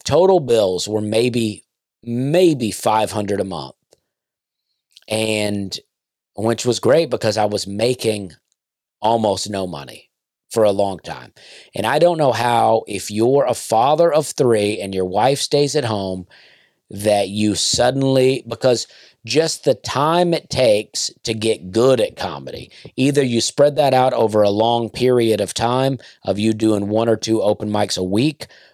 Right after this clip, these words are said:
or you start going to the mics every night. You know, it's like,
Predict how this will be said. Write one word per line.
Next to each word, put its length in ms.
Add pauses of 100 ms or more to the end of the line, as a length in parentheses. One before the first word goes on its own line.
(120)
or 580
you 300
start 420
going 320
to 180
the 100
mics 560
every 380
night. 560 (380)
You 140
know, 320
it's 240
like, 280